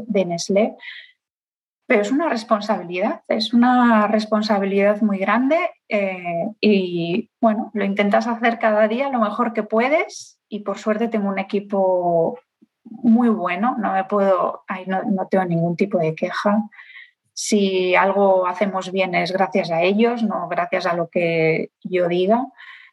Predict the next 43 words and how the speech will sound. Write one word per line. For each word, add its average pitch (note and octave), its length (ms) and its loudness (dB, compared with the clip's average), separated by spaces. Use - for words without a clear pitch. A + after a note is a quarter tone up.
Pero G#3 200 2
bueno, G3+ 180 0
trabajamos G3+ 600 -2
todos A3+ 260 0
con A3 180 0
muchísimo A3+ 500 0
foco A3+ 240 -2
hacia A3+ 220 -2
nuestro G#3 720 -2
empleado, G3+ 680 -2
que G3+ 120 -12
yo F#3+ 120 -8
creo G#3 160 0
que G3+ 100 0
trabajando G3 500 -2
en G#3 60 0
la G3+ 80 2
dirección F#3 400 -2
de G3 80 2
recursos G3+ 460 -6
humanos G3 360 2
es, F#3+ 520 -4
es G3 100 0
lo G3+ 160 2
que F3 340 -2
me F3+ 120 -4
mo-, E3+ 280 -4
nos F#3+ 280 0
motiva, F3 480 0
¿no? A3+ 240 -2
Pero G#3 200 0
con F#3 160 -4
muchísima A#3 440 0
responsabilidad, F#3 920 -2
la G3+ 140 2
noto, G3+ 280 4
la E3 140 2
noto F3 240 -2
aquí, - 380 -10
sobre, E3+ 640 0
sobre F3+ 200 0
mis E3 200 -4
hombros. - 460 -6